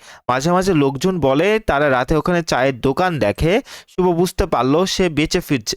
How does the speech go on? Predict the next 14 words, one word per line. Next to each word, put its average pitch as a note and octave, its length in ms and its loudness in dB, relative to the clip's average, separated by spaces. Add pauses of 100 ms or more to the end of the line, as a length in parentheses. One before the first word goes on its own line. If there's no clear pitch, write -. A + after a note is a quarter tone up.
ফিরেছে, D#3+ 460 0 (240)
কিন্তু D#3+ 200 -2
অনেকেই D3 340 0
হয়তো C3+ 400 0 (340)
পারেনি। A#2 580 -2 (240)
তো F3 60 2
এই F#3 60 2
ছিল G3+ 160 0
তোমাদের F#3 240 0
এখান F#3 100 0
থেকে F#3+ 120 0
গল্পটি, A2+ 420 0
তাই G#3+ 160 -2
না? D#3+ 200 -2